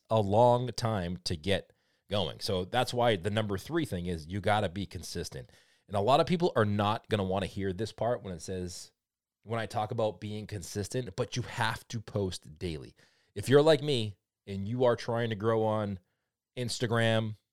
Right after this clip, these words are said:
and TikTok, and I'm not gonna talk about YouTube for local businesses 'cause that's just a little bit more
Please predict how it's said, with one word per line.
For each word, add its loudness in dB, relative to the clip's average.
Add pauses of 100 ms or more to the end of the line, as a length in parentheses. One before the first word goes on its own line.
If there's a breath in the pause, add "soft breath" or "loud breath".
(140)
and -4
TikTok, -2 (760)
and -6
I'm -2
not 6
gonna 4
talk 6
about 6
YouTube -2
for -6
local -4
businesses -6
'cause -6
that's -2
just -6 (100)
a -2
little -2
bit -4
more -4